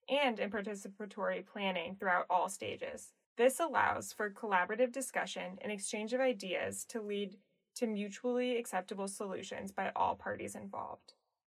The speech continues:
When local communities and other stakeholders are allowed to work with the government and participate in management, it creates a co-management process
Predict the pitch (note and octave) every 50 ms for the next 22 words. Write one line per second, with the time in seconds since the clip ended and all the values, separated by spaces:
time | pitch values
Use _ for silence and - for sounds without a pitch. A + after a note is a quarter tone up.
0 | _ _ _ _ - A#3 A#3 A3+ A#3 A3 A3+ A#3 - D#4 D#4 - F#4 D#4+ B3+ G3+
1 | F#3 F#3 F#3+ G3+ G3 G3+ G3 G#3+ G#3 - - F#3 F#3+ G3 A3 G3 - G#3 F#3 F#3
2 | - - - - - - G3 G3+ - - - G#3 G3+ F#3+ F#3 G3 G3 - C4+ B3
3 | G#3 G3+ G3 G3+ G3 G3+ G3 A#3 B3 - D4 - F#3+ F3+ - F3+ F3+ F3+ F3+ -
4 | G3 - _ _ _ - G#3+ G#3+ G3 G#3+ G3+ - A#3 A3 - - - A#3+ A#3 A3+
5 | G#3 G3 F#3+ F3+ - - - - - G3+ G3+ - - - - _ _ _ _ _
6 | - G#3 A3 - B3 B3 A3+ A#3 A#3 C4+ B3+ - - - A3+ A#3+ B3 C4 A#3+ G#3+
7 | G#3+ A3 A3+ - B3 B3 A#3+ - - - - G3 - - F#3+ G3 G3+